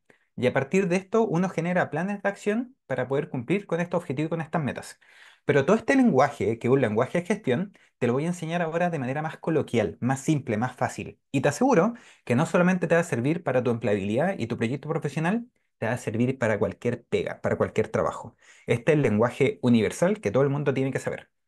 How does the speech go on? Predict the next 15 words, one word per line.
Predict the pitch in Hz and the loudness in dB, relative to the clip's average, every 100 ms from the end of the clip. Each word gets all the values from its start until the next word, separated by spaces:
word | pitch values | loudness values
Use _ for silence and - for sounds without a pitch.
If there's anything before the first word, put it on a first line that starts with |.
| _ _ | _ _
Así | - - 117 - _ | -6 -2 -2 -2 _
que, | 123 | -2
¿están | - 143 | 2 2
listas? | 165 131 | 2 0
¿Están | - 123 | 0 2
list-, | 226 240 - | 2 0 -6
están | - 156 165 | -4 0 2
listos? | 170 120 | 2 -2
¿Están | 175 190 | 2 2
listas? | 240 269 302 - _ _ _ _ _ | 4 2 0 -4 _ _ _ _ _
Partimos | 123 - 131 | -4 2 2
en | 104 | 2
tres, | - 127 - | 0 -2 -2
dos, | 120 117 - _ _ | -2 -2 -4 _ _
uno. | 302 320 262 - - | 0 2 2 -2 -10